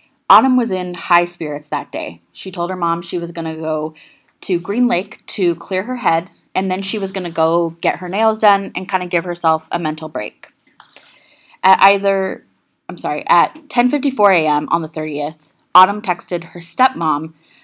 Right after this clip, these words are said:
to let her know about the plans that she had made to take a polygraph the following Tuesday. Autumn also thanked her stepmom for sending her a picture of baby Michael. At eleven thirty-one,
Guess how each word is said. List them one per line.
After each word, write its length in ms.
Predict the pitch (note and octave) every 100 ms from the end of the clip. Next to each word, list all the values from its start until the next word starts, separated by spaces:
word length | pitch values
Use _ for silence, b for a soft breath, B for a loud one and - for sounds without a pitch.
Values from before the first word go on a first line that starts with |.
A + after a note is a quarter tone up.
| b -
to 80 | F#3
let 220 | G#3 A3+
her 100 | B3+
know 220 | F#3+ F3
about 220 | E3+ E3+
the 60 | F#3+
plans 720 | - F3 D#3+ D#3 E3 E3 - b b b b _ _ _ -
that 180 | F3 -
she 200 | - F3+
had 120 | F3
made 400 | E3+ D#3+ D#3 -
to 100 | -
take 180 | F3 E3+
a 40 |
polygraph 640 | - A#3 A#3 F3 E3 D#3+ - _ F3
the 140 | F#3
following 440 | E3+ D#3+ D#3 D3
Tuesday. 640 | D#3 - G3+ E3+ E3+ - - _ _ - _ b b b b b b -
Autumn 200 | F#3 F#3
also 280 | A#3 C4+ G#3
thanked 240 | G3 E3+
her 60 | F3
stepmom 600 | E3 - E3 D#3+ D#3 D#3+
for 160 | - F#3
sending 320 | F#3 E3+ E3
her 140 | D#3+
a 60 | D#3
picture 440 | - E3 - D#3+ -
of 140 | E3+
baby 240 | D#3 D3+ D3
Michael. 480 | C#3+ - - E3+ _ _ _ _ _ _ b b b b b b -
At 100 | F3+
eleven 320 | F3+ F3 A3+
thirty-one, 600 | A#3 B3+ C4+ D#3+ E3+ G3+